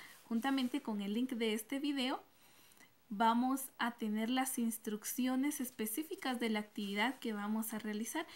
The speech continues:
esperando que cada uno de ustedes esté trabajando, eh, de la manera más bonita posible, utilizando su creatividad y recomendándoles estar al día, ¿verdad? Para que no se nos acumulen las tareas durante este bloque.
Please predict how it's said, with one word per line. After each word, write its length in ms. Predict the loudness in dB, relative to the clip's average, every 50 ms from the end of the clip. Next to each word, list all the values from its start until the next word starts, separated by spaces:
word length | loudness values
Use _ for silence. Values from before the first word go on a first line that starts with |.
| -18 -20 -12 -10
esperando 480 | -10 -4 0 2 2 4 4 2 2 0
que 140 | 0 0
cada 280 | 2 2 4 4 6 6
uno 220 | 4 4 4 2
de 100 | 2 0
ustedes 480 | -2 -4 -2 0 0 2 2 2 0 -2
esté 280 | -4 -4 -2 -4 -4 -4
trabajando, 920 | -2 0 0 2 2 2 0 0 0 2 2 4 4 4 2 2 0 -2 -4 -12 -18 -20 -14 -6
eh, 260 | -2 0 0 0 0 2
de 140 | 2 2
la 120 | 4 4 2
manera 600 | 2 0 0 0 0 0 2 4 4 4 2 0 -6 -18 -20 -14 -6
más 600 | 0 2 6 6 8 8 8 8 8 6 4 2
bonita 480 | 0 0 0 0 0 0 -2 -2 -4 -2
posible, 520 | -4 -4 -4 -4 -2 -2 0 0 0 0
utilizando 680 | 0 -2 -2 -4 -4 -4 -4 -4 -2 0 0 0 0 0
su 240 | -2 -2 -4 -6 -4
creatividad 800 | -4 -2 0 0 0 0 -2 -2 0 0 0 0 2 0 0 -2 -4 -10 -20 -20 -20 -20 -8 -2
y 100 | 0 2
recomendándoles 880 | 2 2 2 0 0 0 0 0 2 2 2 2 2 2 2 0 -2
estar 300 | -4 -6 -4 -4 -2 -2
al 220 | -2 -2 -2 -2
día, 240 | 0 2 2 2 2
¿verdad? 360 | 0 -2 -2 -2 -2 -2 -2 -2 0
Para 340 | 0 2 2 2 0 -2
que 120 | -4 -6 -4
no 160 | -4 -4 -2
se 120 | -2 0
nos 220 | 0 0 0 -2 -4
acumulen 560 | -6 -4 -2 0 0 2 2 2 2 0 0
las 200 | -2 -2 -4 -6
tareas 480 | -8 -8 -4 -2 0 0 0 0 0 0
durante 520 | -2 -2 -2 -2 -4 -6 -6 -4 -4 -4
este 280 | -4 -4 -4 -4 -4 -4
bloque. 340 | -4 -6 -6 -10 -14 -20